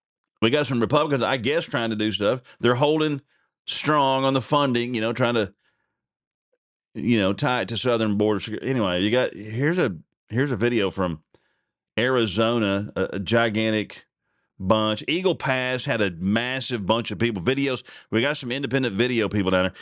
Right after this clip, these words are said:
You don't have the mainstream media down there. They don't care. They're part of the whole plan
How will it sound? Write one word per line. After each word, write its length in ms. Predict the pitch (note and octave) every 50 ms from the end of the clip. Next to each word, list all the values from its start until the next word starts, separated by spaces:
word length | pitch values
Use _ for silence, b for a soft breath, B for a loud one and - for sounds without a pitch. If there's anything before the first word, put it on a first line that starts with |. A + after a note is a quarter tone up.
| B B
You 120 | C#3 G3+
don't 220 | C4+ D#4 D#4 D#4 B3
have 300 | C4 C#4+ D4+ D4+ C4 B3
the 60 | A3
mainstream 840 | G#3+ A3 B3 C4 C#4+ D4+ D4+ C#4 G3+ - - F#3 F#3+ F#3 F3 E3 D#3+
media 320 | D#3 D3+ D3 C#3 C#3+ C#3
down 240 | C3+ C3 B2+ B2 B2
there. 320 | A#2+ A#2+ C3+ E3 F3+ - _ _ _ _ _ _ _ _ _ _ _ _ _ _ -
They 140 | A3 C4 D4+ D#4+
don't 320 | D#4+ D4+ B3+ G3 D3 - _ _ _ _ _
care. 680 | - - - G#3 B3 B3+ B3 B3 A#3+ G#3 F#3 F3+ F#3+ G3 E3+
They're 200 | E3+ G3 A3+ G#3+
part 380 | D#3+ - - G3 A3 G#3+ A3 G3+
of 80 | F#3
the 160 | E3+ D#3+ D3+
whole 540 | C#3 - F#3 A#3 A#3+ A#3 A3+ G#3+ F#3+ D#3+ B2
plan 720 | - - - E3 F#3+ G#3+ A3 G3+ F3+ D#3 C3+ C3 C3+ C#3+